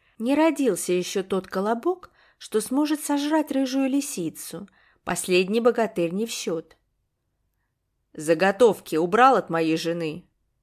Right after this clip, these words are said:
Владислав поднялся с кровати. Благостной маски на лице как не бывало. Набыченный взгляд из-под лобья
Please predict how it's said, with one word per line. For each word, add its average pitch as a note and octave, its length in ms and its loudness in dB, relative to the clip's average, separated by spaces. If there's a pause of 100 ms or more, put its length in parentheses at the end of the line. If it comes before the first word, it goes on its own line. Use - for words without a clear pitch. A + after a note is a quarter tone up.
(180)
Владислав F3+ 680 -6
поднялся F#3+ 500 -6
с A#3+ 60 -14
кровати. B3 640 -8 (1000)
Благостной C4+ 600 -2
маски C#4 400 -4
на B3 120 -2
лице B3 380 -4
как B3+ 180 -8
не B3 120 -4
бывало. A3+ 640 -2 (340)
Набыченный G3+ 800 -2
взгляд G3 480 -4
из-под F3+ 400 -6
лобья F#3 480 -2